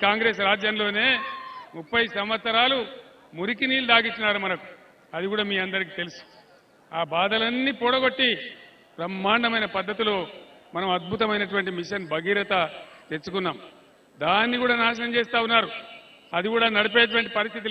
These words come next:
లేదు, ఏ వర్గానికి కూడా ఆదుకునే పరిస్థితి లేదు. కాంగ్రెస్ గవర్నమెంట్ వచ్చిన కాడి నుంచి రెండు వందల ఇరవై ఐదు మంది రైతులు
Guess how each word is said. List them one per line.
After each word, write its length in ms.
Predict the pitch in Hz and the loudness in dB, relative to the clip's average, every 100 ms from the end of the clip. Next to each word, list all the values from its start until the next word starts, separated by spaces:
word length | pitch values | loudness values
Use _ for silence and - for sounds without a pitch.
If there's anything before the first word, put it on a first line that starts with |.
| 214 | 2
లేదు, 200 | 240 220 - - - - - - - - - 185 233 | 2 0 -8 -16 -20 -20 -20 -20 -20 -20 -6 4 6
ఏ 40 | 254 240 | 8 6
వర్గానికి 420 | 233 220 254 254 247 | 4 4 2 2 2
కూడా 140 | 262 247 180 - - - - 175 | 6 6 4 -4 -14 -18 -4 0
ఆదుకునే 320 | 220 214 220 214 | 0 0 -2 0
పరిస్థితి 300 | 208 196 190 180 | -2 -2 -4 -2
లేదు. 180 | 190 151 - - - - - - - - - | -2 -4 -12 -18 -20 -20 -20 -20 -20 -20 -6
కాంగ్రెస్ 520 | 170 220 240 247 226 220 | -2 0 4 2 4 2
గవర్నమెంట్ 420 | 233 240 247 233 | 4 0 0 2
వచ్చిన 240 | 220 226 240 226 | 0 2 0 2
కాడి 140 | 233 | 2
నుంచి 280 | 240 233 262 226 - - - - - _ - - | 2 0 2 2 -2 -14 -20 -20 -20 _ -20 -14
రెండు 280 | 165 208 233 | -6 -2 2
వందల 380 | 233 233 233 226 226 214 | 2 2 2 4 4 4
ఇరవై 220 | 220 220 220 | 2 4 4
ఐదు 120 | 220 202 | 2 0
మంది 160 | 202 190 190 | -4 -2 -2
రైతులు 320 | 220 269 | 0 0